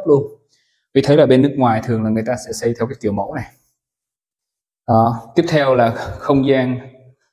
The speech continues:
phòng ngủ phía trước này. Ở đằng trước này thì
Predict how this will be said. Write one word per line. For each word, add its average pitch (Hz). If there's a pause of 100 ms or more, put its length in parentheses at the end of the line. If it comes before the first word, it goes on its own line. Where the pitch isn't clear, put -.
(200)
phòng 117
ngủ 104
phía -
trước 185
này. - (880)
Ở 120
đằng 120
trước 175
này 139
thì 123